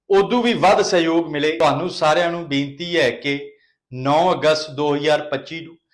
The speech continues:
ਬਾਬਾ ਬਕਾਲਾ ਸਾਹਿਬ ਦੀ ਧਰਤੀ ਉੱਪਰ ਅਕਾਲੀ ਦਲ ਵਾਰਿਸ ਪੰਜਾਬ ਦੇ ਪਾਰਟੀ ਵੱਲੋਂ ਇੱਕ ਵਿਸ਼ਾਲ ਪੰਥਕ ਕਾਨਫਰੰਸ ਆਯੋਜਿਤ ਕੀਤੀ ਜਾ ਰਹੀ ਹੈ। ਜਿਵੇਂ ਕਿ ਤੁਹਾਨੂੰ ਸਾਰਿਆਂ ਨੂੰ ਪਤਾ ਹੈ, ਪਾਰਟੀ ਪ੍ਰਧਾਨ ਐਮ ਪੀ ਭਾਈ ਅੰਮ੍ਰਿਤਪਾਲ ਸਿੰਘ ਉੱਪਰ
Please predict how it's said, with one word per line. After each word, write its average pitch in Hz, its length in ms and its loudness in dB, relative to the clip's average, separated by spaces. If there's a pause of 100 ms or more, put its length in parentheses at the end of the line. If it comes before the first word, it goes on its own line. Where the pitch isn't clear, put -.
(260)
ਬਾਬਾ 147 360 2
ਬਕਾਲਾ 170 460 4
ਸਾਹਿਬ 156 360 0
ਦੀ 180 120 -6 (100)
ਧਰਤੀ 170 400 -6
ਉੱਪਰ 151 320 -12 (480)
ਅਕਾਲੀ 175 440 2
ਦਲ 196 220 4
ਵਾਰਿਸ 151 400 2
ਪੰਜਾਬ 143 520 2
ਦੇ 165 120 -4
ਪਾਰਟੀ 147 420 -2
ਵੱਲੋਂ 147 380 -4
ਇੱਕ - 220 -12
ਵਿਸ਼ਾਲ 156 720 2 (120)
ਪੰਥਕ 160 500 -4 (640)
ਕਾਨਫਰੰਸ 175 560 2
ਆਯੋਜਿਤ 147 500 -4
ਕੀਤੀ 165 380 -10
ਜਾ 139 200 4
ਰਹੀ 170 260 -6
ਹੈ। - 80 -20 (840)
ਜਿਵੇਂ 170 240 0
ਕਿ 196 140 -6
ਤੁਹਾਨੂੰ 165 360 0
ਸਾਰਿਆਂ 170 340 0
ਨੂੰ 185 180 -8
ਪਤਾ 165 240 0
ਹੈ, 156 180 6 (560)
ਪਾਰਟੀ 165 360 4
ਪ੍ਰਧਾਨ 160 480 2
ਐਮ 156 240 -4
ਪੀ 185 180 -8
ਭਾਈ 156 260 2
ਅੰਮ੍ਰਿਤਪਾਲ 156 680 0
ਸਿੰਘ 170 280 -6
ਉੱਪਰ 147 380 -2